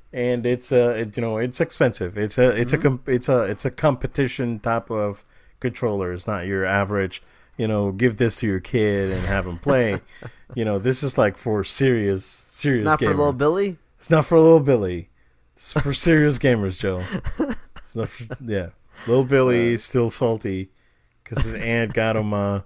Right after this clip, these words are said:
Speaker 1: an S instead of an X, and, you know, you know how it goes.
Speaker 2: Yeah.
Speaker 1: So, um,
Speaker 2: <laughs>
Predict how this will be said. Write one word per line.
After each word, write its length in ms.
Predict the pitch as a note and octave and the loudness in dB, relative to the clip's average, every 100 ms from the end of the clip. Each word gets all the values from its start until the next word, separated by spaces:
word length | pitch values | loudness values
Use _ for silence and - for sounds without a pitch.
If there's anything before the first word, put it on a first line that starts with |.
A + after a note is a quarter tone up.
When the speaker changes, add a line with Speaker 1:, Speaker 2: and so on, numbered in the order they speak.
| _ _ _ - B2+ | _ _ _ -12 -6
Speaker 1:
an 220 | A2 A2 | -6 -6
S 300 | A2 A2+ - | -4 -2 -2
instead 260 | G2+ - G#2 | -4 -2 -2
of 80 | |
an 100 | G#2 | 0
X, 380 | G#2+ G#2 G2+ - | -2 -2 -4 -8
and, 300 | F2+ F2 F2+ _ _ _ | -10 -10 -16 _ _ _
you 140 | G#2+ | -10
know, 200 | F#2+ F2 G2 | -8 -10 -8
you 80 | A#2 | -4
know 120 | A2+ | -4
how 80 | G2 | -4
it 80 | F2+ | -8
goes. 200 | E2 - - - A2+ | -14 -16 -20 -20 -16
Speaker 2:
Yeah. 200 | A2 A2 | -14 -10
Speaker 1:
So, 460 | - A#2 G#2+ G2 - | -2 0 0 -4 -4
um, 480 | - B2 A2+ G#2 - - | 0 2 0 -4 -10 -16
Speaker 2:
<laughs> 120 | - | -20